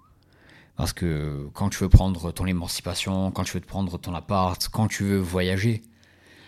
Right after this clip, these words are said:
même aller à Bastia, c'est un cache-tigre. Euh, quand tu as ta mère qui t'appelle toutes les deux heures, « Tu viens d'arriver, hein, hein, ça va ?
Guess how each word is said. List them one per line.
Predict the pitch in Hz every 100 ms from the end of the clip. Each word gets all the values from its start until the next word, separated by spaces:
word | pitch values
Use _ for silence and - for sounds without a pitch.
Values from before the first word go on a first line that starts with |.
| - -
même | 120 135 107
aller | 101 95
à |
Bastia, | 92 87 - 139 135 92 - -
c'est | - 90
un |
cache-tigre. | 95 107 - 127 90 90 - _ _ _ _ _ - - -
Euh, | 73 80
quand | - 113
tu | 104
as |
ta | 98 107
mère | 110 104
qui | - 98
t'appelle | 95 92 95 92
toutes | - -
les | 107
deux | 117 113
heures, « | 107 90 - _ _ _ _ _ _ -
Tu | 113
viens | 104
d'arriver, | 107 135 120
hein, | 113 110 - -
hein, | 104 117 - _
ça | - 104
va ? | 135